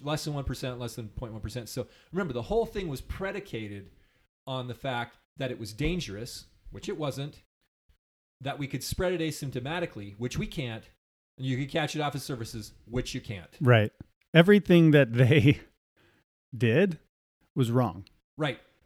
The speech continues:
Speaker 1: And they are the ones that killed all these people.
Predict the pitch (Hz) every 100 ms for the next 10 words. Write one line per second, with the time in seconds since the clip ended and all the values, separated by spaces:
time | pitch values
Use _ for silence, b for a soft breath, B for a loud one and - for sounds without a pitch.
0 | _ 156 135 117 156 180 180 147 139 127
1 | 123 117 127 - 131 117 113 104 104 -
2 | 180 156 92 -